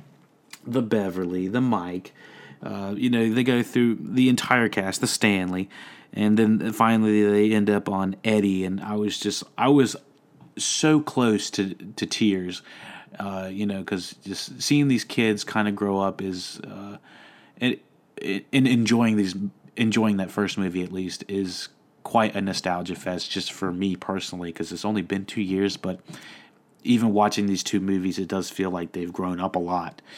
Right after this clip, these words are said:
Um, even with the flashbacks that they're in, the limited flashbacks that they're in, uh, they were still good, still excellent. Um, so yeah, and then seeing Eddie's face at the end, uh, about tore me up.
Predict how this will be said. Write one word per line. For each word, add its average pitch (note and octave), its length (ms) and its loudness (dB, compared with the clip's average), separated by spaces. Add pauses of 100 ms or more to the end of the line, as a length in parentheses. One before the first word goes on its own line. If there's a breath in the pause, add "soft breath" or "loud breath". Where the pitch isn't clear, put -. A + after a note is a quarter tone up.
(280 loud breath)
Um, F2+ 360 -6
even F#2+ 280 -2
with F#2 120 -2
the F2+ 80 -6
flashbacks F2+ 680 -4
that E2+ 260 -10
they're F2 200 -8
in, F2 480 -10
the F2+ 160 -10
limited F#2 360 -2
flashbacks E2+ 580 -8
that E2+ 120 -10
they're F2+ 120 -8
in, F2+ 220 -8 (600 loud breath)
uh, G2 320 -6
they A#2 160 6
were A2+ 80 8
still G2 220 4
good, F2+ 340 -4 (340)
still - 300 -4
excellent. F#2 560 -4
Um, F#2 360 -6 (640)
so - 140 0
yeah, G#2 240 6
and F#2+ 120 0
then G2+ 120 0
seeing G#2 380 0
Eddie's G2+ 320 0
face F#2+ 280 -4
at E2+ 80 -6
the F#2 200 -4
end, F#2 180 -6 (520 loud breath)
uh, F2+ 420 -4 (460)
about A#2 340 6
tore G2 240 2
me F#2 180 -4
up. F2+ 260 -10